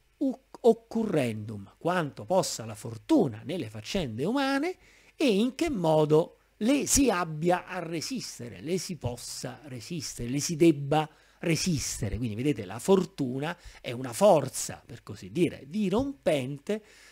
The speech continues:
e quello che può fare l'uomo virtuoso è provare a resisterle. Dunque la virtù è la capacità di resistenza messa alla prova dalla fortuna. Ecco perché c'è un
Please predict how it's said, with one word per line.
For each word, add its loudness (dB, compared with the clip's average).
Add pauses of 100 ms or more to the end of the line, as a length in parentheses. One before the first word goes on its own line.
e -10
quello -2
che -2
può -4
fare -6
l'uomo 2 (260)
virtuoso 4
è 0
provare -2
a -6
resisterle. 2 (280)
Dunque 2
la 4
virtù 6
è 2
la 2
capacità -2 (360)
di 0
resistenza -2
messa -2
alla -4
prova -2
dalla -8
fortuna. -6
Ecco -8
perché -2
c'è -6
un -6